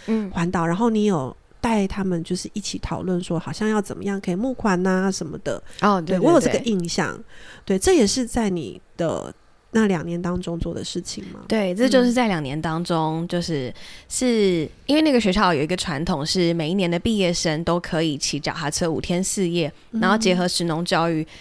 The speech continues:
Speaker 1: 一路骑到垦丁，然后路上就认识很多也是做食农的人，
Speaker 2: 嗯，
Speaker 1: 比如说
Speaker 2: 嗯。
Speaker 1: 农夫啊，或是在做的有机的。
Speaker 2: 是，是。
Speaker 1: 但是我们那一年经历了一个风波，
Speaker 2: 哎。
Speaker 1: 哎，不算，不算风波，就是一个危机。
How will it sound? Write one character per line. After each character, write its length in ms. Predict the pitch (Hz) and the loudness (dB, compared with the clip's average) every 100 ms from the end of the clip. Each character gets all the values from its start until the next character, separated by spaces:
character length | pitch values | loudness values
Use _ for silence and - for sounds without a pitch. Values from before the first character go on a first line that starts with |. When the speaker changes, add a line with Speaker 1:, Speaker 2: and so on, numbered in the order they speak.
| - - - - | -20 -20 -14 -4
Speaker 1:
一 100 | 240 | 0
路 100 | 262 | 2
骑 160 | 247 185 | 2 0
到 140 | 196 | 0
垦 180 | 190 139 | -2 -4
丁， 180 | 165 170 | -6 -6
然 80 | 156 | -2
后 100 | 214 | 0
路 140 | 226 | 0
上 180 | 214 196 | 0 2
就 120 | 185 | 2
认 160 | 185 185 | 2 0
识 120 | 180 | -2
很 160 | 175 - | -4 -2
多 380 | 160 156 160 160 | -2 0 -2 -2
也 100 | 165 | -4
是 120 | 196 | -4
做 240 | 190 196 | -2 -2
食 180 | 175 160 | -2 -4
农 200 | 156 151 | -4 -6
的 180 | 151 143 | -6 -6
人， 240 | 139 82 80 185 | -6 -8 -10 -10
Speaker 2:
嗯， 80 | 233 | -6
Speaker 1:
比 80 | |
如 60 | 247 | -4
说 260 | 151 156 214 | -2 -2 -4
Speaker 2:
嗯。 160 | 208 196 - | -8 -12 -6
Speaker 1:
农 180 | 160 160 | -4 -4
夫 200 | - 170 | -4 -4
啊， 340 | 147 135 156 | -4 -4 -6
或 80 | 175 | -6
是 60 | 175 | -4
在 160 | 175 | -6
做 220 | 170 170 | -4 -4
的 100 | 165 | -4
有 160 | 156 117 | -4 -4
机 260 | - - 135 | -6 -8 -8
的。 220 | 98 - - | -8 -10 -16
Speaker 2:
是， 320 | - - 208 180 | -16 -10 -8 -8
是。 180 | - - | -12 0
Speaker 1:
但 100 | 285 | 2
是 180 | 311 240 - - | 4 2 0 0
我 100 | 196 | 0
们 160 | 208 | 2
那 100 | 262 | 2
一 40 | 254 | 4
年 340 | 190 165 190 - - | 2 0 -4 -10 -4
经 180 | 233 | 0
历 120 | 247 208 | 2 2
了 60 | |
一 100 | 185 | 2
个 260 | 185 180 180 | 2 2 0
风 260 | - 214 240 | 0 0 2
波， 320 | 214 208 233 - | 4 4 2 -2
Speaker 2:
哎。 80 | 247 285 311 311 | -2 -2 -2 0
Speaker 1:
哎， 140 | 220 202 | 0 0
不 80 | 220 | 0
算， 200 | 285 226 | 0 0
不 80 | 240 | 2
算 140 | 302 | 2
风 140 | 269 240 | 2 2
波， 60 | |
就 60 | 254 | 2
是 120 | 277 | 2
一 20 | |
个 100 | 214 | 2
危 160 | 175 170 | 4 2
机。 340 | - 185 185 | 0 -2 -4